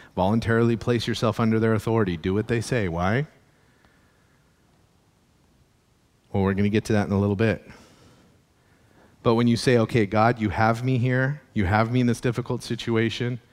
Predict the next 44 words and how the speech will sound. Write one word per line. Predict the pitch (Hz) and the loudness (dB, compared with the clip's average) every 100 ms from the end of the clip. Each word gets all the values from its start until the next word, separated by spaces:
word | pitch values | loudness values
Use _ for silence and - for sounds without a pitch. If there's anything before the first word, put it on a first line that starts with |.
| _ - - - | _ -20 -20 -4
and | 104 | 0
I | 104 | 4
am | 117 | 4
gonna | 117 113 | 2 0
be | 104 104 | 0 -2
the | |
best | 98 98 - | 0 -2 -4
Christian | - 123 - 131 | -4 -4 -2 -2
I | 98 | -2
possibly | - - 113 - 117 120 | -4 -4 -4 -4 -6 -6
can | 113 110 | -2 -2
be | 110 | 0
in | |
all | 98 101 | 0 0
my | 87 | -2
Christian | - - - 127 113 | -6 -8 -6 -4 -4
characteristics | 110 117 - 107 113 - 123 - | -2 -2 -2 -2 -2 -4 -6 -6
as | 98 | -6
I | 87 | -6
serve | - 107 113 | -2 -2 0
and | 107 101 | 0 0
work | 110 - | -2 -2
here," | 131 143 - - - - - - | -2 -2 -4 -14 -20 -20 -10 0
it | |
elevates | 113 123 123 120 - | 4 6 4 2 0
your | 107 | -2
position. | 113 107 131 95 | -2 0 0 -2
It | 87 | -4
changes | - 113 107 101 | -2 -2 0 0
your | 101 | 0
attitude. | 101 131 - 85 | 2 0 -4 -8
It | 87 | -6
gives | 104 113 | -4 -2
you | 110 | -2
a | |
greater | 107 107 101 | 0 0 0
purpose. | 117 143 - - - - - _ _ _ - - - - _ _ _ _ _ _ _ _ _ _ _ _ _ _ _ _ _ _ - | -4 -6 -8 -14 -18 -18 -20 _ _ _ -20 -20 -20 -20 _ _ _ _ _ _ _ _ _ _ _ _ _ _ _ _ _ _ 0
The | 123 | 4
third | 165 175 | 6 6
thing | 165 143 | 8 6
we | 123 | 6
see | 117 127 123 | 4 4 4
is | 110 | 6
a | 113 104 | 4 2